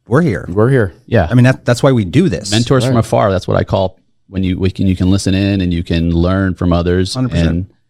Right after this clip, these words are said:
Speaker 3: and, you know, here's the thing about mentors. I'm glad you brought it up, because people are afraid to ask.
Speaker 1: Mm-hmm.
Speaker 3: If you show, like, okay, let's just,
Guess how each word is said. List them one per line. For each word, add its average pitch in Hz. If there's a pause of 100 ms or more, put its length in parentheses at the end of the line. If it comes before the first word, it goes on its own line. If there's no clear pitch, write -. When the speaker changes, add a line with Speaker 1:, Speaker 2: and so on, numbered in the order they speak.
(640)
Speaker 3:
and, 165
you 180
know, 220
here's 185
the 330
thing 202
about 113
mentors. 98
I'm 104
glad 156
you 143
brought 101
it 80
up, 76
because 110
people -
are 143
afraid 92
to -
ask. 73 (260)
Speaker 1:
Mm-hmm. 160 (240)
Speaker 3:
If -
you 226
show, 90 (240)
like, 113
okay, 131
let's 135
just, 131